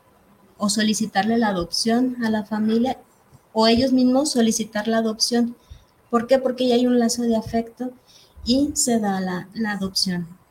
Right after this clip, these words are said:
¿verdad? Entre mayores de edad sin ningún problema. El único requisito es que hayan vivido con ellos como familia desde antes de que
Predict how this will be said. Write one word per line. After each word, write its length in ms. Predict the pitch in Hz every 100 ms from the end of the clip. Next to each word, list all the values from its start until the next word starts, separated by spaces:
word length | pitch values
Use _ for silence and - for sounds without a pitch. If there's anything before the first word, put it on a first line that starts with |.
| -
¿verdad? 300 | 185 175 202 214
Entre 340 | 202 196 180
mayores 480 | 175 175 175 170 185
de 60 | 190
edad 200 | 233 277
sin 220 | - 240 226
ningún 300 | 214 202 196
problema. 420 | 202 202 180 170 - _ _ _ -
El 200 | 226 220
único 320 | 208 202 202
requisito 540 | 220 233 233 240 233 240
es 100 | 240
que 140 | -
hayan 260 | 202 196 208
vivido 400 | 220 226 226 233
con 180 | 240 247
ellos 360 | 247 247 269 277 _ _ _ _ _ _ - - - _ - -
como 320 | 208 208 185
familia 680 | 175 185 190 196 214 233 277
desde 340 | 285 196 185 170
antes 260 | 165 202
de 80 | 202
que 180 | 202 190